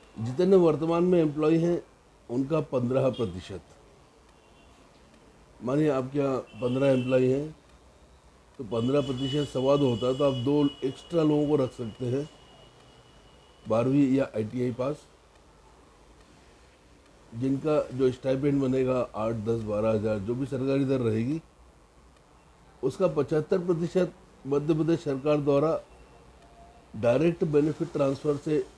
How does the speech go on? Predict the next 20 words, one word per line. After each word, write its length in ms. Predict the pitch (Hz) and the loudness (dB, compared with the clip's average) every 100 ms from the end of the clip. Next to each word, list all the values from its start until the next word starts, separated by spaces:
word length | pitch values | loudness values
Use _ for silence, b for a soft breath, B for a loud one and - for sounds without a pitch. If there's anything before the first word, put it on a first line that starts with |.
| 135 | 0
इन 160 | 147 | 2
लोगों 200 | 143 139 | 4 2
के 100 | 139 147 | 2 0
account 360 | 113 123 135 | 0 0 2
में 120 | 139 | 0
दिया 140 | 131 131 | 2 2
जाएगा 320 | 120 120 117 | 2 0 0
हर 80 | 110 | 0
माह। 240 | 107 110 147 - - - - - - - - - | 0 -2 -4 -8 -20 -20 -20 -20 -20 -20 -20 -4
बाकी 220 | 110 139 156 | -2 0 0
पचहत्तर 460 | 139 127 131 151 | -2 -2 -2 0
प्रतिशत 440 | 139 147 135 156 165 | 0 -2 -2 -2 -2
petrol 260 | 139 120 135 | -6 -4 -2
pump 200 | 135 127 | 0 0
वाले 160 | 117 113 | 0 0
को 80 | 113 | -2
देना 260 | 104 101 | -4 -4
रहेगा। 400 | 95 87 78 78 - - - _ - _ - - - - - - - - - - - - - - - - - - - - - - - - - - - - - 719 719 - - - - - - - - 113 | -4 -6 -8 -14 -16 -20 -20 _ -20 _ -20 -20 -20 -20 -20 -20 -20 -20 -20 -20 -20 -20 -20 -20 -20 -20 -20 -20 -20 -20 -20 -20 -20 -20 -20 -20 -20 -20 -20 -20 -20 -20 -20 -20 -20 -20 -20 -20 -16 -4
और 260 | 117 113 - - - - - - _ - - - - - - - - - | -2 -2 -6 -20 -20 -20 -20 -20 _ -20 -20 -20 -20 -20 -20 -20 -20 -14
इसमें 280 | 127 143 151 | -12 0 2